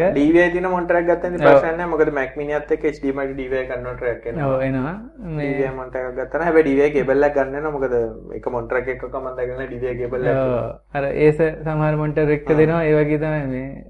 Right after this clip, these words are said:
Speaker 2: නැත්තම් වී ජී ඒ කේබල්
Speaker 1: ඔව්.
Speaker 2: එක තමයි හම්බ වෙන්නේ. එහෙම නැත්තම්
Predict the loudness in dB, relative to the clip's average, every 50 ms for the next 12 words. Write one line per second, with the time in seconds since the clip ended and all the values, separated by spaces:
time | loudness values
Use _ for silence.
0 | -16 -14 -10 -10 -8 -10 -6 -6 -6 -6 -6 -8 -10 -6 -4 -4 -2 -2 -2 -2
1 | 0 2 2 2 4 2 2 2 2 0 0 -2 -4 -4 -4 -4 -2 -2 0 0
2 | -2 -4 -8 _ _ _ _ _ _ _ _ _ -12 -8 -6 -2 0 2 2 4
3 | 4 4 2 0 0 4 4 4 6 6